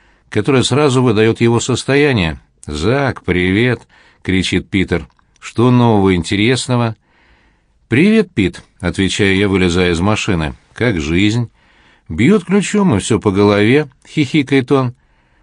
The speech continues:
"Крутая тачка". "Еще бы". Он бросает грабли и бежит по чуть наклонной дорожке поздороваться со мной.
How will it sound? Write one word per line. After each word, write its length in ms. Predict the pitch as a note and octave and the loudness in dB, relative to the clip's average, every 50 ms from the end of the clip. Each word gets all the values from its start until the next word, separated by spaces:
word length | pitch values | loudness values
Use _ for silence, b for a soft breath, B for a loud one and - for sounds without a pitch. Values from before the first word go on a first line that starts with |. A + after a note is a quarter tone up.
| _ _ | _ _
"Крутая 460 | - G2 G#2 G#2+ - A2 G2 F2 E2 | 0 0 0 0 0 0 0 0 0
тачка". 520 | - F#2+ E2+ F2 F2+ - - - D#2 D2 - - _ _ _ _ | -2 -2 -2 -2 -4 -4 -6 -6 -6 -6 -8 -16 _ _ _ _
"Еще 500 | - F#2+ B2 C#3 - - - C#3 A2+ G#2 | -4 -2 -2 -2 -4 -4 0 2 2 2
бы". 240 | F2+ F#2+ A2+ A#2+ B2+ - _ _ _ _ _ _ _ _ | 2 0 -4 -4 -6 -10 _ _ _ _ _ _ _ _
Он 180 | - F2 F#2 E2+ | -4 -4 -2 0
бросает 420 | F2+ F#2+ F#2 - - G2+ F#2+ F2 | 0 -2 -2 -2 -2 -2 -2 0
грабли 520 | E2+ F#2 G#2+ A#2+ B2+ A#2 A2+ A#2 A#2 G#2 b b b b b b b b b b | 0 0 0 0 0 0 0 -2 -2 -4 b b b b b b b b b b
и 140 | b A2+ A2 | b -2 -2
бежит 400 | G#2 G2+ A#2 G#2 A2 B2 - - | 0 2 0 2 2 0 0 0
по 100 | - G2+ | -2 -4
чуть 240 | F2+ - A2 G2+ E2 | -2 0 -2 -2 0
наклонной 540 | G#2 G2 F#2 - G2+ G2+ G2 G2 G2 F#2+ F2 | -2 -2 -2 0 0 0 2 2 0 0 0
дорожке 480 | F#2+ G2+ G#2 G2+ F#2 - - - F2 | 0 2 2 2 0 0 -2 -4 -4
поздороваться 640 | - - F2 D#2+ E2+ G2 F#2+ F#2+ F#2 F#2 F2+ - G2 | -2 -2 -2 0 0 0 0 2 0 0 -2 -2 -4
со 180 | F#2 - - A2 | -4 -2 -2 0
мной. 360 | A2+ B2 C3+ D3+ D#3 D3+ C3 | 0 0 0 0 -2 -4 -6